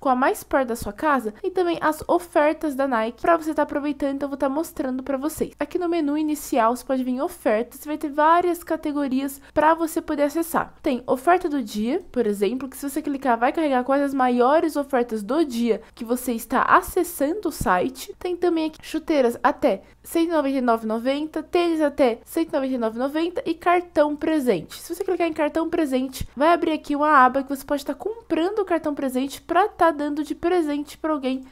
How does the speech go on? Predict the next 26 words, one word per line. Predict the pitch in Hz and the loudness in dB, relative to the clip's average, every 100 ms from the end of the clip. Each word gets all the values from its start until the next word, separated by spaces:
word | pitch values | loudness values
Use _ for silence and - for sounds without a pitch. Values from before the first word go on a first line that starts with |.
| - | -4
utilizar | 330 - 330 302 262 277 | -4 0 0 2 4 4
aqui | 294 294 | 2 -4
no | 311 | -6
site | - 262 269 277 | 2 2 2 0
da | 294 | 0
Nike. | 294 254 190 - | 2 0 0 -8
Então | - 339 | -6 -2
você | 349 349 | 0 0
vem | 330 | 0
aqui, | 320 - 302 349 - | -4 -2 -2 -2 -8
você | 254 262 | -8 -2
vai | 269 | -2
escolher | 262 - 320 294 | -2 0 0 0
pra | 311 | -2
fazer | 294 269 233 | -2 0 2
o | 233 | 2
cupom, | 233 269 311 320 - - - | 0 -4 0 -2 -4 -20 -6
pode | - 285 - | 0 0 0
personalizar | - 339 466 - 392 330 311 277 262 | 0 2 2 2 0 2 2 4 4
como | 262 330 381 480 | 2 0 0 -2
que | 403 | -4
você | 370 349 311 | -4 -2 -4
quer | 311 269 - | 0 0 2
o | 349 | 0
cupom | 370 359 294 262 | 2 0 -2 -4
presente, | 269 285 262 285 381 - | -2 -2 -2 -4 -6 -12